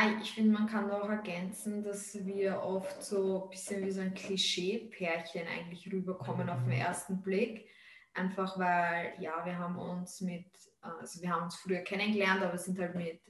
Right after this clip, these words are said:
Speaker 1: neunzehn, zwanzig zusammengekommen, ähm, waren eben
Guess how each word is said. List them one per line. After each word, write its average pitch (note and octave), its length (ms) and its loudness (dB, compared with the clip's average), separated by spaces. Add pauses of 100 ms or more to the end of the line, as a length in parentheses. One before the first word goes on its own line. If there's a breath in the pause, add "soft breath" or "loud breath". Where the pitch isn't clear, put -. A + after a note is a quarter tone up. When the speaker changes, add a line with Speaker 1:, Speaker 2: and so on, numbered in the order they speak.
(100)
Speaker 1:
neunzehn, F3+ 640 -4
zwanzig F3 540 -4
zusammengekommen, G3+ 1300 -2 (600 loud breath)
ähm, F3+ 800 -2 (300)
waren F3+ 380 0
eben F#3 440 2